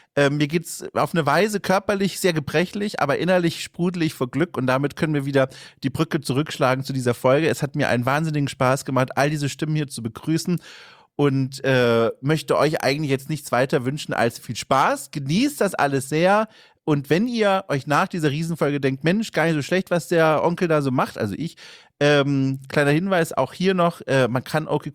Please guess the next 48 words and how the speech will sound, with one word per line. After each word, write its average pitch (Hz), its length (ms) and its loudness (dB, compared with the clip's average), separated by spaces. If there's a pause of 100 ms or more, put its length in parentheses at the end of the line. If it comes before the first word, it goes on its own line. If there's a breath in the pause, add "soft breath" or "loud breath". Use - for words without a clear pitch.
cool - 100 0
auch - 120 -4
finanziell 143 460 -2
unterstützen. 165 580 -2 (300 loud breath)
Bei 185 180 0
Steady 147 460 -2
gibt's 131 240 -6
einen 131 100 -8
kleinen 110 220 0
Link 147 220 -2
in 123 60 -4
der 101 100 0
Folgenbeschreibung 127 720 0
noch 110 100 0
dazu. 165 460 0 (400 loud breath)
Äh, 120 240 4
für - 100 -4
einen 131 140 0
Fünfer 185 300 0
im 135 80 -2
Monat, 156 300 2
das 117 120 -2
ist 123 120 -4
nicht 160 140 -2
mal 143 120 0
mehr 123 120 2
ein 110 80 0
Döner 156 240 2
leider, 127 380 2 (340 loud breath)
ähm, 117 480 2
könnt 151 240 -2
ihr 143 60 -2
das 120 120 -2
komplette 151 380 -2
Programm 135 480 -2
freischalten, 104 720 0
was 113 120 0
ich - 160 -6
gemeinsam 127 440 0
mit 123 160 -2
meinem 113 200 0
Team 160 220 -2
produziere. 175 540 0
Das 139 160 -4
sind 143 80 -6
ganz 147 200 0
viele 160 180 0
Leidenschaftsdinge, 147 840 0